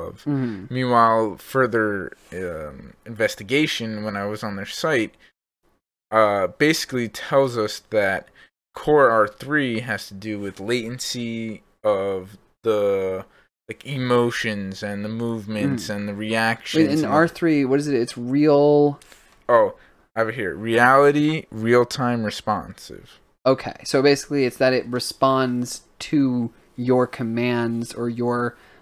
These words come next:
Speaker 2: stimulus in real time with low latency.
Speaker 1: Right.
Speaker 2: Which is
Speaker 1: Right.
Speaker 2: literally just means I press a button on my tablet for you to smile, and it takes a short amount of time for you to
Speaker 1: <laughs>
Speaker 2: smile.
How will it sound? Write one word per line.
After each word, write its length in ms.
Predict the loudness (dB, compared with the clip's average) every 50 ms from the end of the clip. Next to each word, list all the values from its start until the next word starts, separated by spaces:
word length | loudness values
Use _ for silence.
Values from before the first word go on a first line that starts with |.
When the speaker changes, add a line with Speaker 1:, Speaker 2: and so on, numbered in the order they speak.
| _ _ _
Speaker 2:
stimulus 1000 | -16 -16 -6 -2 0 0 2 2 2 2 2 0 0 -2 -4 -6 -6 -8 -10 -12 _ _ _ _ _ _ _ _ _ _ _ _ _ _ _ _ _ _ _ -4
in 220 | -2 -2 -2 -2
real 260 | -2 0 2 2 0 0
time 540 | -2 -4 -4 -4 -4 -6 -12 -16 -18 -18 -20 -20 -20 _ _ _ _ _ _ _ _ _ -6
with 160 | -6 -6 -4
low 260 | -2 0 2 2 2 2
latency. 720 | 2 -2 -2 -4 -6 -8 -12 -12 -10 -10 -10 -10 -10 -14 -12
Speaker 1:
Right. 420 | -6 0 2 2 2 2 0 -6 -14 _ _ _ _ _ _ _ -2
Speaker 2:
Which 180 | 0 0 2
is 220 | 2 0 0 0 -4
Speaker 1:
Right. 140 | -2 2
Speaker 2:
literally 360 | 4 6 6 6 6 6 4 4
just 240 | 2 0 -2 0
means 420 | -2 -2 0 0 0 -2 -4 -6 -8 _ _ -20 _ _ _ _ _ _ 0
I 100 | 0 0
press 360 | 0 0 0 0 0 2 2
a 100 | 2 2
button 320 | 4 4 4 4 4 2
on 160 | 0 0 0 0
my 140 | 0 -2
tablet 500 | -2 -2 0 2 2 2 2 2 0 0
for 100 | 0 0
you 140 | 0 0 0
to 80 | 0 -2
smile, 720 | -4 -2 0 2 2 4 4 4 2 2 0 0 -2 -6 _ _ -20 _ _ _ _ _ _ _ _ _ _ 2
and 200 | 2 4 4 4
it 180 | 4 2 0
takes 320 | -2 -2 0 0 0 0 -2
a 80 | -2
short 260 | 0 2 4 4 4 4
amount 220 | 4 2 0 -2
of 60 | -2
time 280 | -2 -2 0 0 0 0
for 120 | -2 -4
you 100 | -4 -2
to 80 | -2 0
Speaker 1:
<laughs> 120 | 0 2 2
Speaker 2:
smile. 460 | 2 0 0 -2 -4 -6 -10 -10 -12